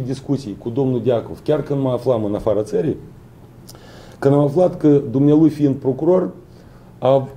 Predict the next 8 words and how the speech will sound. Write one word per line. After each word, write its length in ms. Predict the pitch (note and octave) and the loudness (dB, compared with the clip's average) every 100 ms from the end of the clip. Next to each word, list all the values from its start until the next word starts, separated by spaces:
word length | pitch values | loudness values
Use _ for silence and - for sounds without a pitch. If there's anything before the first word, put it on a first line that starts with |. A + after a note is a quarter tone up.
| - - | -20 -8
a 140 | C3 C3+ | -4 -2
particip-, 480 | D3 C#3 C#3+ - - - - | -2 -4 -8 -12 -20 -20 -8
a 120 | C3+ | -4
avut 220 | C#3+ E3+ | 0 -2
studii 560 | E3+ - F3 D#3 D#3+ D#3+ - - - - | -4 -4 -4 -2 -4 -6 -14 -20 -20 -6
în 120 | B2+ | -2
diferite 460 | C3+ C#3 D#3 D#3 C#3+ | 0 0 0 0 -4
state, 520 | - E3 D#3 D3+ C#3+ | -4 -2 0 0 -2